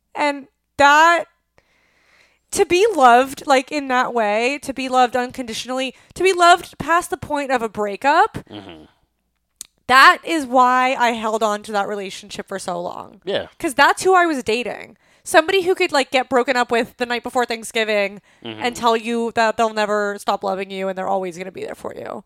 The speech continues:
Speaker 2: Yeah.
Speaker 1: Like, that's who I, like, Mike is an asshole most of the time to me,
Speaker 2: <laughs>
Speaker 1: but that's who he really is. And, like, that's why I hung on to that relationship forever. 'Cause I,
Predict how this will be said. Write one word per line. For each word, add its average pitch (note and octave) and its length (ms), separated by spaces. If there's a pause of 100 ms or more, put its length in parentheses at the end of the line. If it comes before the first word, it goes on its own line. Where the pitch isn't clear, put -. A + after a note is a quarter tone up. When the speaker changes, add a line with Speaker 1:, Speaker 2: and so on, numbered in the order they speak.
(100)
Speaker 2:
Yeah. F2+ 300 (140)
Speaker 1:
Like, C#4+ 260
that's E4+ 320
who G4+ 120
I, F#4+ 140
like, - 320
Mike E4 260
is G4 100
an E4+ 100
asshole C4 520
most C#4 300
of C4+ 40
the D#4 60
time D4 220
to - 160
me, D#4+ 180 (220)
Speaker 2:
<laughs> - 220
Speaker 1:
but D#4+ 140
that's G#4+ 300
who F4 140
he D#4+ 140
really A#3+ 340
is. A3 600 (300)
And, C4+ 160
like, C4+ 300 (260)
that's C#4+ 400
why B3+ 300
I A3 280
hung A#3 320
on G#3+ 300
to G#3+ 80
that G#3 160
relationship G#3+ 760
forever. G3 360
'Cause B3 180
I, B3 180